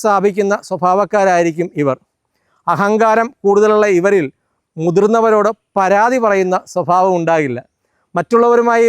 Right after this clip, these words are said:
ബന്ധം സ്ഥാപിക്കാൻ ഇത്തരക്കാർക്ക് കഴിയുമെങ്കിലും തൻ്റെ മാതാപിതാക്കളെ ചൂഷണം ചെയ്തതുപോലെ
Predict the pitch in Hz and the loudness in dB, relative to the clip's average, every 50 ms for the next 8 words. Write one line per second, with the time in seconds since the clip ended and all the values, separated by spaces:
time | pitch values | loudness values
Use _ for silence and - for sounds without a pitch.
0 | 202 196 185 190 190 233 233 - - 226 208 196 190 202 175 220 208 175 147 - | 0 0 -2 0 0 -2 -2 0 -2 0 0 0 0 -2 -2 0 -2 -2 -2 -6
1 | 202 147 - - 202 208 165 - 214 196 190 - - 208 208 - _ - 165 160 | -12 -8 -4 -2 -2 -2 0 -2 -2 0 0 -2 -2 -4 -4 -4 _ -4 -2 0
2 | 165 185 202 214 202 190 185 180 185 170 127 120 _ _ _ _ _ _ _ _ | 0 0 0 2 0 0 0 0 0 -2 -2 -4 _ _ _ _ _ _ _ _
3 | _ - 180 175 180 196 202 220 226 240 - 190 170 175 180 175 180 196 214 214 | _ -4 -2 -2 0 0 0 0 -2 -2 -4 -4 -2 0 0 0 0 2 2 2
4 | 214 220 220 208 214 208 190 - 214 196 202 202 226 - _ _ _ - 170 165 | 2 2 2 2 2 0 0 -2 -2 0 0 0 -2 -6 _ _ _ -10 -8 -6
5 | 185 180 - - 226 226 220 185 196 185 180 180 185 175 170 180 170 170 170 | -6 -6 -6 -2 -2 -2 0 2 0 0 2 0 0 0 0 0 2 2 0